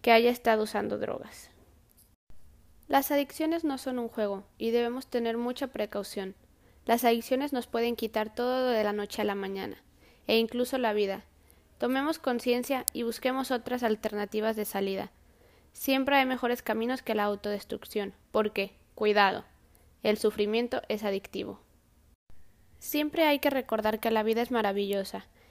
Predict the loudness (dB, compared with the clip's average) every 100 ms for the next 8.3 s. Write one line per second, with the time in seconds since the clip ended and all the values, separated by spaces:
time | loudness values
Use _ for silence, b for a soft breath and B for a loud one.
0 | b -2 4 6 6 6 4 4 2 2
1 | 0 -2 0 2 4 2 2 0 -2 -6
2 | -6 -6 b b b -2 2 4 4 0
3 | 0 0 0 -2 -2 -4 -4 -6 -4 -8
4 | -12 -20 b b b -6 4 4 6 4
5 | 2 0 0 0 0 0 -2 -6 -2 2
6 | 2 2 0 0 0 0 -2 -4 -8 b
7 | b b 2 4 4 2 -2 -4 -2 0
8 | 0 -2